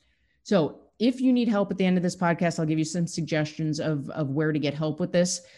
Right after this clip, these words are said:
There's a lot more to the logistics of cuts, bulk, and maintenance, but the point of this podcast for,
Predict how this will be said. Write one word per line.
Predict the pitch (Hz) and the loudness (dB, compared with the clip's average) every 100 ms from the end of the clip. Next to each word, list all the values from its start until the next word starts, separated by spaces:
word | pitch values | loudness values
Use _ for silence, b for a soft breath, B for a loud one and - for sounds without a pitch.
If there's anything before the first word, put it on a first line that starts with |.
| B | B
There's | 160 190 | 0 2
a | 208 | 4
lot | 202 175 175 | 4 4 2
more | 190 175 | 2 0
to | 175 185 | 0 0
the | 160 | 0
logistics | 147 147 131 156 151 202 202 - | 2 0 0 0 0 -4 -6 -4
of | 175 160 139 | -2 -2 -2
cuts, | - 160 - | -4 -4 -2
bulk, | 165 151 - - | -2 -2 -4 -4
and | 156 | -2
maintenance, | 156 156 196 226 233 | 0 0 0 0 -2
but | - - | -6 -8
the | |
point | - - - 233 233 | -8 -8 0 2 2
of | 202 | 0
this | 190 | -4
podcast | - 165 156 170 190 185 | -4 -6 -6 -4 -4 -4
for, | 160 | -4